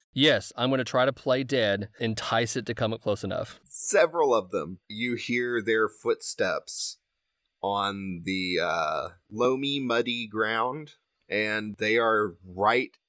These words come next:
Speaker 2: near you. And they're, they're there.
Speaker 1: Okay.
Speaker 2: What the
Speaker 1: <laughs>
Speaker 2: camera sees, what you don't see because your eyes are closed, is two of them, the one with the feather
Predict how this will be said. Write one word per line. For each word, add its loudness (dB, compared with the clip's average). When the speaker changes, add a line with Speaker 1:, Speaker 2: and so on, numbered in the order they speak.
Speaker 2:
near -2
you. -6
And -4
they're, 0
they're 2
there. 4
Speaker 1:
Okay. 0
Speaker 2:
What 2
the 2
Speaker 1:
<laughs> -6
Speaker 2:
camera 2
sees, -2
what -2
you -2
don't -2
see -2
because -4
your 0
eyes 0
are -4
closed, -6
is -4
two 0
of 0
them, 0
the -4
one -4
with -4
the -4
feather -2